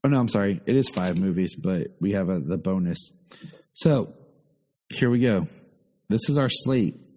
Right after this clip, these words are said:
No art release, no information, just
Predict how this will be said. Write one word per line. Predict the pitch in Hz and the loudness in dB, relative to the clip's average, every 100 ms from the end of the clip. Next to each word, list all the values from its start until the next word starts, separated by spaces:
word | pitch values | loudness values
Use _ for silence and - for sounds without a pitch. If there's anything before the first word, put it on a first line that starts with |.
| _ _ _ _ _ _ _ _ 151 - - - - | _ _ _ _ _ _ _ _ -14 -14 -18 -8 0
No | 123 196 180 | 4 4 4
art | 143 120 | 2 4
release, | 92 101 85 - - 87 | 2 2 2 0 -2 0
no | 107 151 | 4 4
information, | 147 120 110 104 - 95 | 4 2 2 2 2 0
just | 98 107 - | 2 0 -2